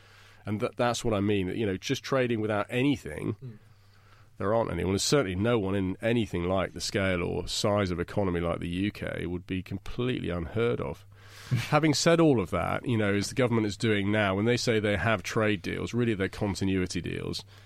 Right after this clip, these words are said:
Speaker 1: You know, nobody wants
Speaker 2: Hmm.
Speaker 1: disruption for the sake of disruption. You know, every, everybody has a, a, a positive, uh,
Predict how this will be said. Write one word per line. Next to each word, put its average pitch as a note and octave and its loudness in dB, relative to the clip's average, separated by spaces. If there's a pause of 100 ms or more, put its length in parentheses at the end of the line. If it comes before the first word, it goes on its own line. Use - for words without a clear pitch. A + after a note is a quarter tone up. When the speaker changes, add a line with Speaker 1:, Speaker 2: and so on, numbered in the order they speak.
(260)
Speaker 1:
You A2 0
know, G#2+ 2
nobody B2 4
wants G#2+ 2
Speaker 2:
Hmm. A2+ 0
Speaker 1:
disruption G2+ -2
for G2+ -6
the F#2 -2
sake F#2+ -2
of F2 -6
disruption. F2+ -6
You F#2+ -4
know, G2 0
every, B2 -2
everybody B2 0 (400)
has G#2+ 0
a, G#2 0
a, G#2 -2
a G#2 -4
positive, B2 0
uh, G#2 -2